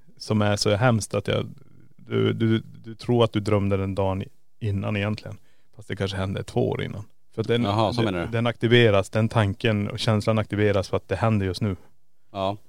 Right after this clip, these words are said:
Speaker 1: Förstår du vad jag tänker? Att,
Speaker 2: Ja, just det.
Speaker 1: eh, men det är svårt, det är jättesvårt. Jag menar, jag vet inte om jag någonsin har haft en sån, sån dröm. Jag har nog aldrig, nej, det har jag nog aldrig.
Speaker 2: Nej.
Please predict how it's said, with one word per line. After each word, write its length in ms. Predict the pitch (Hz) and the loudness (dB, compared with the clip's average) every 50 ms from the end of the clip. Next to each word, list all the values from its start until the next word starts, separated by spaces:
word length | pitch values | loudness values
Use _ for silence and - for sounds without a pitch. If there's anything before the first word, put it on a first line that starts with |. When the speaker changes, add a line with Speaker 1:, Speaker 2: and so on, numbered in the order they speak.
| - - - - | -20 -20 -20 -20
Speaker 1:
Förstår 160 | - 110 - | -8 -2 2
du 20 | 110 | 2
vad 40 | 107 | 4
jag 60 | 104 | 6
tänker? 300 | 113 117 110 98 101 98 | 6 4 4 2 0 -2
Att, 120 | 101 - 92 | -2 -2 -4
Speaker 2:
Ja, 140 | 92 95 | -4 -4
just 160 | 101 104 - - | -4 -4 -4 -6
det. 420 | 95 - 107 104 104 104 104 104 | -8 -6 -6 -6 -6 -6 -4 -4
Speaker 1:
eh, 60 | 101 104 - - - - - | -6 -6 -8 -10 -16 -4 2
men 120 | - 143 | 4 6
det 60 | 156 | 6
är 60 | 170 156 | 6 6
svårt, 220 | - 143 117 - - | 6 4 2 2 2
det 140 | 135 135 139 | 4 8 8
är 40 | |
jättesvårt. 480 | 139 131 - 127 117 143 123 110 - - | 8 8 6 4 2 4 4 4 2 2
Jag 160 | 110 117 120 | 2 4 4
menar, 300 | 120 123 120 120 117 107 98 - - | 6 6 6 6 6 4 2 -2 -2
jag 160 | - 123 131 | 2 4 4
vet 140 | 139 135 - | 4 4 2
inte 160 | - - 127 | -2 0 2
om 100 | 123 120 | 4 4
jag 240 | 127 143 143 127 117 | 6 6 6 6 6
någonsin 400 | 113 110 107 104 101 110 104 107 | 6 4 2 2 0 0 2 2
har 80 | 101 | 0
haft 400 | 95 - - 98 - - - - | 0 -2 -6 -8 -8 -10 -10 -8
en 140 | 107 104 98 | -6 -6 -6
sån, 460 | - - 104 98 98 98 95 95 101 - - - - - - - - - | -6 -6 -6 -6 -4 -4 -6 -8 -8 -12 -16 -20 -20 -20 -20 -20 -20 -20
sån 340 | - - 107 101 104 107 | -20 -16 -12 -8 -8 -6
dröm. 400 | 101 110 110 110 107 110 113 107 - - - - - - | -4 -4 -2 -2 -2 -2 -2 -4 -6 -10 -16 -20 -20 -18
Jag 80 | - - | -10 -8
har 80 | 110 110 | -4 -2
nog 160 | 117 113 110 | 0 0 0
aldrig, 420 | 110 110 110 113 113 110 110 107 - - - - - - - | -2 -2 -2 -2 -2 -2 -4 -6 -8 -14 -20 -20 -20 -20 -14
nej, 220 | - 113 104 104 | -10 -6 -4 -4
det 60 | 107 120 | -2 -2
har 100 | 120 117 | -2 -2
jag 80 | 113 | -2
nog 80 | 110 107 | -4 -6
aldrig. 200 | 107 110 107 - - - - - - | -8 -10 -10 -14 -16 -20 -20 -20 -18
Speaker 2:
Nej. 260 | 107 104 101 101 | -14 -10 -8 -8